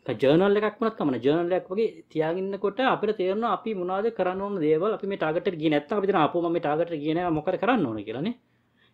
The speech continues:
ඉතින් මම, මම රෙකමන්ඩ් කරනවා යං කට්ටියට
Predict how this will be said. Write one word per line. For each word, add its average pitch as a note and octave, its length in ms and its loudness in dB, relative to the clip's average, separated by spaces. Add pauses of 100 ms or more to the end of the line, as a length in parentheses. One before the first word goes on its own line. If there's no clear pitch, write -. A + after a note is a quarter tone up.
(140)
ඉතින් F#3 120 2
මම, E3 180 2 (680)
මම D3+ 100 4
රෙකමන්ඩ් E3+ 380 2
කරනවා A3 500 0
යං D#3+ 260 4
කට්ටියට G3 480 -2